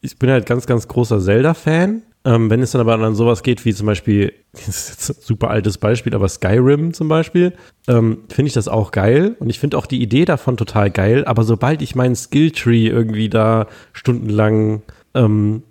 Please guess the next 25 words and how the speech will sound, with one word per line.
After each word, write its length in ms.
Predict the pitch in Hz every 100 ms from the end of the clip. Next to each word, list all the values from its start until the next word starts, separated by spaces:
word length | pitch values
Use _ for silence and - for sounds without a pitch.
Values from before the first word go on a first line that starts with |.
| -
konfigurieren 640 | - 113 117 104 107 113
muss 420 | 113 110 127 - -
und 180 | 123 104
so, 140 | 117
dann 180 | 107 98
bin 100 | 123
ich 160 | 139 -
halt 200 | 98 87
raus. 320 | 120 139 107
<laughs> 20 |
Das 320 | 143 - 123
kann 220 | - - 143
ich, 200 | 123 143
da 100 | 120
bin 120 | 110
ich 140 | 135 131
irgendwie 160 | 127 110
so, 240 | 117 -
ach 120 | 117 139
nee, 220 | 135 135
das 120 | 117
ist 40 | 127
mir 100 | 131
alles, 200 | 127 - - - - -
äh, 60 | -